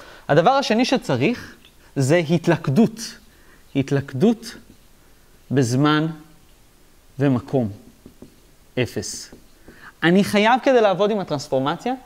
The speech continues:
ששתי המערכות התחילו באותה נקודה. כלומר, אם זו מערכת אחת וזו מערכת שנייה, כן? חלף זמן, נשארו מקבילות, נכון? אבל הם התחילו איפה?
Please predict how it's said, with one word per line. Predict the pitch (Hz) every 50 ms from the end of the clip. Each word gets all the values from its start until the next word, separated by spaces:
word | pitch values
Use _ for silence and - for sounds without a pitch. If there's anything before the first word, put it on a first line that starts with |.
| - - -
ששתי | - - - 156 - - - 220
המערכות | 247 269 254 233 180 151 139 - - 220 226 - -
התחילו | 147 - - - - - - 320 349 302 233 202 214 208 - - - - - - -
באותה | 160 190 185 - 185 175
נקודה. | 175 170 - 185 165 147 - - - - - - - - - - -
כלומר, | - 196 202 190 196 190 165 135 113 - - - - - _ _ - - - - - -
אם | 151 165
זו | 156 131 151 220 233
מערכת | 214 202 185 185 190 180 196 180 -
אחת | 123 120 - 147 117 - - - - - - - - - - - - - - - - - _ _ - - _ -
וזו | 135 135 127 170 190
מערכת | 175 170 147 139 151 147 - 151 -
שנייה, | - - 131 127 131 151 170 339 349 - - - - - - -
כן? | - 170 190 269 349 - - - - - - - - - - -
חלף | - 120 196 175 180 202 208 196 - - - - -
זמן, | 143 135 156 202 254 311 349 359 330 - - - - - _ _ _ _ - _ _ - _ _ _ _ _ _ _ _ - _ - - - - - -
נשארו | 139 147 - 156 160 202
מקבילות, | 269 285 - 226 262 240 247 277 - - - - - _ _ _ _ _ _ - - - - -
נכון? | 127 - 185 226 277 302 - - - - -
אבל | 143 139 170 160
הם | 160 165
התחילו | 165 - - 240 240 214 208
איפה? | 240 247 - 320